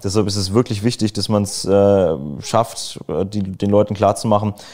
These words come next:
die dort noch diesem Irrglauben ange-, anhängig sind, ähm, Leute, geht raus, ne? Wagt diesen Schritt, es ist schwierig, ihr, äh, ihr habt danach mit Problemen zu kämpfen,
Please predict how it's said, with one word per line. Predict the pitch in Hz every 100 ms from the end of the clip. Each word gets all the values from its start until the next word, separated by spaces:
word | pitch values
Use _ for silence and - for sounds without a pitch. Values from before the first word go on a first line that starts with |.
| - - -
die | 104
dort | 104 - -
noch | 107 104
diesem | 107 101
Irrglauben | 110 120 110 107 104
ange-, | 110 120 113 107 104 101
anhängig | 110 113 107 101
sind, | 110 104 101 80
ähm, | 95 95 - - _ -
Leute, | 104 101 98 _ _
geht | 107 107
raus, | 98 101 98 - -
ne? | - 104 107 95
Wagt | 98 113 117
diesen | 107 104
Schritt, | - 117 -
es | 95
ist | 98 -
schwierig, | 110 131 131 127 -
ihr, | 101 101 101
äh, | 82 95
ihr | 104
habt | 110 - - 101
danach | 101 110
mit | 110 -
Problemen | 90 104 107
zu | -
kämpfen, | 110 117 - 127